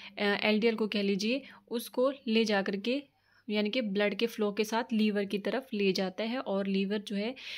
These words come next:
उसे रिमूव कर देता है हमारे बॉडी से बाहर। इसलिए इसे हम कहते हैं गुड कोलेस्ट्रॉल, ठीक है। यहाँ तो, अ, एचडीएल जितना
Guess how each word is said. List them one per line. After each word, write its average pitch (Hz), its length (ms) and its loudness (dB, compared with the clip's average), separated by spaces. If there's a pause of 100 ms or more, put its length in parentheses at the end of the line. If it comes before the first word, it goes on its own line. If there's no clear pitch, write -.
(240)
उसे 233 460 -2 (200)
रिमूव 214 320 2
कर 196 220 -2
देता 185 220 -2
है 214 60 0
हमारे 196 300 -2
बॉडी 190 380 0
से 277 240 -6 (100)
बाहर। 185 380 -4 (380)
इसलिए 247 320 0
इसे 226 200 0
हम 196 200 -2
कहते 190 360 -4
हैं 254 240 -4
गुड 208 200 -2
कोलेस्ट्रॉल, 180 640 -6
ठीक 220 200 -4
है। 277 60 0
यहाँ 208 280 -2
तो, 208 300 -6
अ, 190 120 -2
एचडीएल 214 580 -2 (480)
जितना 220 500 -2